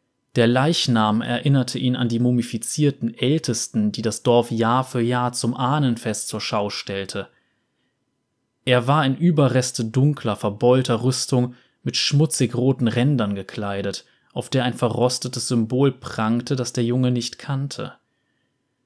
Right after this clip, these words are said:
Die knorrigen, leblosen Hände umklammerten etwas.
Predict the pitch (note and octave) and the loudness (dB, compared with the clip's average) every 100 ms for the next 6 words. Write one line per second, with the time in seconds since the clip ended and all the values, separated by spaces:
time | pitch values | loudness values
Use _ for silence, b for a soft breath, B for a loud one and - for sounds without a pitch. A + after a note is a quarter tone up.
0 | _ _ C3+ - D3 D#3 C#3+ C3 B2 A#2 | _ _ -4 4 6 6 4 2 2 2
1 | A#2 C#3+ C#3+ C3 B2+ A#2 A#2 B2+ C3+ B2 | 2 2 0 0 2 0 0 2 2 2
2 | A2+ A2+ - B2 A2+ - A2 G2+ - G#2 | 0 -2 -2 -2 -2 -4 -8 -8 -6 -6
3 | G2 - - | -6 -10 -14